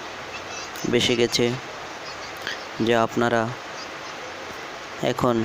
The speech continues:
এই ভিডিওটিতে দেখতে পারবেন। জোয়ারের পানি এবং বৃষ্টির পানি এক হয়ে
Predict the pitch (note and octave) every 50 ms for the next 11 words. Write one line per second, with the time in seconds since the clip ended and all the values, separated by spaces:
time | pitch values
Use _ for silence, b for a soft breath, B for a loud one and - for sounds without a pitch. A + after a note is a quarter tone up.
0 | - - - B2 A#2+ A#2 A#2 B2 A#2 C3 B2 A#2+ A#2+ A2+ - A#2 A#2+ A#2+ - -
1 | - A#2+ A2 A2 G#2+ G2+ G2 F#2+ F#2 F2+ - - - - - - - - - -
2 | - - - - - - - - - - - - - - - - - - A2 A#2+
3 | B2 B2 B2+ B2+ A#2+ A#2 C3 B2 A#2+ A#2+ A#2+ A#2 A2+ A2+ A2+ A2+ A#2 A#2 A2+ B2
4 | A#2 - - A#2+ A2+ A2 A#2+ A#2 A2+ A2 A2 G#2+ A2 - - - - - - -
5 | - - - - C#3+ C#3 - - - - - - - - - - - - - -
6 | - - - - B2+ B2+ B2+ B2 - - B2+ B2 A#2 A2+ A2+